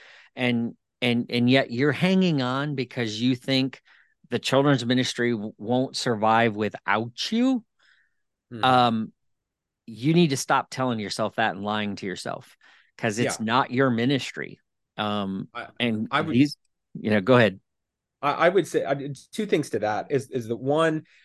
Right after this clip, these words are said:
Speaker 2: um, you are, you are replaceable. That
Speaker 1: Yes.
Speaker 2: God, God will put someone else in that place to happen. And
Speaker 1: Yes.
Speaker 2: two, if you have, uh, to use a harsh word, a savior complex,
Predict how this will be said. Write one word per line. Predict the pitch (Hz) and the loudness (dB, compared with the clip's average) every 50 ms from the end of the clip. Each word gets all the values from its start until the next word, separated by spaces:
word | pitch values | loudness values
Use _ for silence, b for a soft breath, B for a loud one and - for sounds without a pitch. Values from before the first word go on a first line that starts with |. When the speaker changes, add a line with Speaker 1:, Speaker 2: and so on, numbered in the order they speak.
| b b b - | b b b -4
Speaker 2:
um, | 135 123 113 107 104 98 92 _ _ _ _ _ _ _ _ - - | 0 0 0 0 -2 -6 -12 _ _ _ _ _ _ _ _ -20 -16
you | 123 120 147 185 226 | -8 -4 0 4 6
are, | 233 190 151 127 117 - | 6 4 4 0 -4 -8
you | 120 131 180 220 - | -6 -6 -4 -2 2
are | 147 151 170 | 4 4 4
replaceable. | 143 113 - - 135 120 120 - - - - - - _ _ _ _ _ _ _ _ - | 4 2 0 0 -2 -2 -2 -4 -10 -12 -12 -16 -16 _ _ _ _ _ _ _ _ -6
That | 117 107 | 0 2
Speaker 1:
Yes. | 123 127 123 107 117 | 4 4 4 2 2
Speaker 2:
God, | 135 135 131 - - - - 311 131 127 - - 135 123 | 0 0 0 -2 -6 -10 -10 -10 -10 -8 -6 -6 -6 0
God | 117 143 143 160 196 185 175 | 2 2 2 2 2 2 2
will | 175 147 | 2 2
put | 139 - 165 147 - | 4 4 2 2 2
someone | - - 139 135 131 117 | 2 -4 -2 -2 -2 -2
else | 117 113 113 110 101 - - - _ _ - | -2 0 0 -2 -2 -4 -16 -20 _ _ -2
in | 139 135 135 | 0 0 0
that | 127 113 - - | 0 -4 -6 -6
place | - 127 104 90 | -6 -6 -6 -6
to | - 98 | -8 -12
happen. | 98 - - - - - - - | -14 -14 -14 -14 -14 -16 -14 -6
And | - 143 135 135 - | -4 -4 -4 -2 -4
Speaker 1:
Yes. | - 214 247 254 | -2 0 0 0
Speaker 2:
two, | - 269 190 139 113 104 - _ _ _ _ _ _ | 2 2 2 2 2 0 -4 _ _ _ _ _ _
if | - 143 139 139 139 | 2 2 2 2 0
you | 160 220 269 | -2 -2 0
have, | 233 226 208 175 165 160 147 139 135 - - _ _ _ _ _ _ _ _ _ _ _ - - | 2 2 2 2 4 2 2 2 0 -6 -18 _ _ _ _ _ _ _ _ _ _ _ -6 -6
uh, | 127 117 113 107 104 98 92 107 - _ - 117 | -4 -2 -2 -4 -4 -6 -8 -12 -14 _ -20 -18
to | - - 147 | -12 -8 -2
use | 139 143 139 135 139 | 0 0 2 4 4
a | 113 | 2
harsh | 104 - 143 135 135 135 - 135 | 4 6 6 6 6 4 2 -2
word, | 123 113 110 104 | 0 0 0 0
a | 95 107 | -4 -6
savior | - - - 135 143 139 143 127 | -4 0 0 2 2 2 0 -2
complex, | 113 - 120 101 87 87 85 76 - - - - - | -2 -2 -8 -8 -8 -8 -10 -10 -10 -12 -14 -18 -20